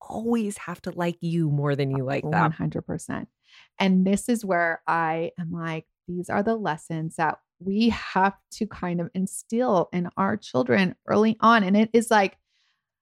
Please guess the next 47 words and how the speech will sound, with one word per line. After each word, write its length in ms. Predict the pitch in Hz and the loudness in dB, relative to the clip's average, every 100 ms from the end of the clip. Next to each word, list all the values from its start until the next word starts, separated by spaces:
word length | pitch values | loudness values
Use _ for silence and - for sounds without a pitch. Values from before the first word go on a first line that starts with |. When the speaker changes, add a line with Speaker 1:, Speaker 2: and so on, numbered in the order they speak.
| _ _ _ _ _ - | _ _ _ _ _ 2
Speaker 2:
I 120 | 285 | 4
don't 320 | 294 285 226 | 6 4 4
know 200 | 233 233 | 6 8
what 300 | 214 185 170 | 6 6 6
it 100 | 214 | 6
is, 320 | 247 269 180 | 6 6 4
but 220 | - 170 - | 2 2 2
I 540 | 170 180 214 240 247 - _ - | 0 2 4 4 2 -2 _ -2
fell 160 | 180 | 0
for 160 | 185 214 | 2 2
this 180 | 208 202 | 2 0
shit 320 | - 247 - | 0 -2 0
too. 360 | - 349 359 - _ _ _ _ - | 2 4 4 0 _ _ _ _ 2
Like, 220 | 240 233 - | 2 2 -2
I 160 | 262 285 | 0 2
Speaker 1:
Yeah. 60 | |
Speaker 2:
had 220 | 320 330 | 2 -2
so 380 | - - 311 330 | -4 -2 2 2
many 460 | 339 320 294 294 294 | 2 -2 0 -2 -4
people 560 | 247 262 - 202 165 | -8 -8 2 4 4
that 300 | 180 196 - | 2 0 0
just 260 | - 233 240 | 0 0 0
were 280 | 185 190 233 | 0 4 6
not 260 | 254 254 226 | 6 6 4
that 180 | 226 | 4
into 300 | 220 269 - | 4 2 0
me, 360 | 190 175 170 185 | 0 0 -4 -4
and 120 | - 190 | -2 0
I 240 | 196 240 | 2 2
still 540 | 240 - 220 220 240 _ _ _ _ | -2 2 4 6 4 _ _ _ _
kept 260 | 247 254 - | 0 0 -2
trying, 760 | 214 208 339 453 180 160 170 - _ _ _ _ - | 0 2 2 0 -2 -4 -8 -12 _ _ _ _ -2
you 120 | 226 | 4
know? 200 | 220 240 | 6 6
And 100 | 262 | 4
it's 80 | 240 | 0
Speaker 1:
Mm-hmm. 80 | 233 | 2
Speaker 2:
like, 300 | 208 202 - _ _ _ _ _ _ _ | 2 0 -6 _ _ _ _ _ _ _
until 240 | - - 302 | 0 4 6
I 120 | 285 | 6
got 200 | 269 - | 4 4
older 300 | 226 247 180 | 4 4 4
and 140 | 151 | 2
wiser, 400 | 170 196 202 131 | 4 4 4 2
and 160 | 151 156 | 0 0
I'm 140 | 160 160 | 0 0
like, 260 | 160 156 | -4 -6